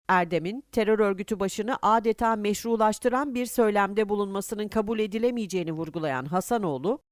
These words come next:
"Şükrü Erdem'in bu ifadesi tam bir skandaldır. Türk milletinden derhal özür dilemelidir." dedi. Söz konusu söylemi şiddetle kınadıklarını belirten İYİ Parti İl Başkanı Doktor Mehmet Hasanoğlu konuyla ilgili olarak şunları söyledi.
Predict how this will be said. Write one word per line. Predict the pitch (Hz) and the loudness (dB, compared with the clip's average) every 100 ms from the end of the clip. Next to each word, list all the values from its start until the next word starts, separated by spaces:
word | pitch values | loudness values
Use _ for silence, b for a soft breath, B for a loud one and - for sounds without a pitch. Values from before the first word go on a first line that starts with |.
| _ | _
"Şükrü | - 277 285 | -10 -8 0
Erdem'in | 294 269 269 285 285 | 2 2 0 -2 -2
bu | 285 | -4
ifadesi | - 262 254 226 233 269 | -6 0 2 2 0 -2
tam | 247 226 202 | 0 0 0
bir | 208 | -4
skandaldır. | - - 190 175 165 147 131 123 - | -4 0 0 2 0 0 -4 -10 -8
Türk | 254 233 | -8 -4
milletinden | 226 180 170 185 160 151 147 | -6 -4 -6 -6 -4 -4 0
derhal | 196 240 233 233 240 | 2 2 2 0 2
özür | 214 202 277 214 | 2 2 -2 -2
dilemelidir." | 233 220 214 208 175 135 - 170 | -2 0 -2 -2 -2 -4 -4 -4
dedi. | 151 123 - _ _ _ _ | -4 -4 -10 _ _ _ _
Söz | - 226 208 | -4 -2 0
konusu | - 208 190 214 | -2 -4 -2 -4
söylemi | - 196 165 180 254 | -2 -2 -2 -4 -4
şiddetle | 226 185 233 - 226 | -6 0 0 2 -2
kınadıklarını | 240 214 208 - 208 208 | 0 0 -2 -2 -2 -2
belirten | 190 165 165 208 226 262 | -2 -4 -2 -2 -2 -6
İYİ | - 269 | -6 -4
Parti | 294 269 262 269 | 0 0 0 -6
İl | 220 | 0
Başkanı | 208 190 208 190 | 0 0 -4 -2
Doktor | 202 226 285 269 | 0 0 2 0
Mehmet | 240 240 233 233 | 0 -2 -2 -2
Hasanoğlu | 226 202 233 190 147 214 | -2 0 0 0 0 -2
konuyla | 277 240 254 285 254 | 2 2 2 -2 -4
ilgili | 214 196 180 | -6 -4 -2
olarak | 156 151 196 233 | -2 -2 -2 -2
şunları | 220 185 160 143 | -6 -4 -4 -4
söyledi. | 175 147 143 - | -4 -2 -4 -6